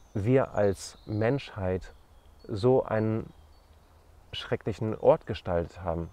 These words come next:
würde ich mal sagen. Oder nicht der Ort ist schrecklich, sondern dass es diese riesigen Probleme gibt, dass es Kriege gibt, Armut, Hungersnöte, Konflikte überall, dass die Nachrichten nur voll sind von negativen Geschichten, die einen noch weiter runterziehen. Das ist nicht normal.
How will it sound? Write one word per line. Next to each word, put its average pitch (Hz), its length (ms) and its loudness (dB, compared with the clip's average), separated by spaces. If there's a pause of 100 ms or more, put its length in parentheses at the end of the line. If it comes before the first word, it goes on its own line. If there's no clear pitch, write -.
würde 85 140 -8
ich - 120 -14
mal 92 100 -8
sagen. 85 240 -4
Oder 107 120 0
nicht 107 160 -2
der 104 120 4
Ort 139 180 4
ist 120 80 -6
schrecklich, - 320 -6
sondern 98 300 0
dass 101 140 -4
es - 140 -6
diese 113 300 -2
riesigen 117 320 -2
Probleme 131 380 -2
gibt, - 180 -4
dass - 140 -4
es - 160 -10
Kriege 135 320 0
gibt, - 300 -10
Armut, 117 440 0 (420)
Hungersnöte, 104 680 0 (540)
Konflikte 123 560 0
überall, 123 680 2
dass - 160 -8
die 113 80 -2
Nachrichten 113 440 4
nur 110 100 0
voll 131 280 6
sind 117 180 -2
von 107 260 -2
negativen 120 480 0
Geschichten, 113 380 -4
die 98 80 0
einen 95 120 -2
noch 139 200 -4
weiter 92 220 -4
runterziehen. 87 500 -6 (320)
Das - 140 -6
ist - 240 2
nicht 131 220 -2
normal. 107 460 2